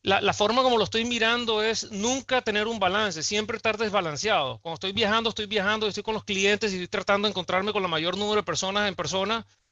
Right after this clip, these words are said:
pero cuando estoy en la casa, estoy en la casa, o cuando estoy en la oficina, estoy en la oficina,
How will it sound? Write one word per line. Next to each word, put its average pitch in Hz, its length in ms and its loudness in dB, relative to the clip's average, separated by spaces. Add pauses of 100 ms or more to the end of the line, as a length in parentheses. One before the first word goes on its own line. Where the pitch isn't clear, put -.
(140)
pero 202 140 2
cuando 185 100 4
estoy 190 160 2
en 220 60 6
la 226 60 4
casa, 226 200 2
estoy 226 160 -2
en 220 80 2
la 196 60 0
casa, 196 400 0
o - 20 -6
cuando 175 160 -4
estoy 190 160 -4
en 202 60 -2
la 220 60 2
oficina, 202 240 -2
estoy 202 160 -2
en 214 60 2
la 214 60 0
oficina, 208 540 -2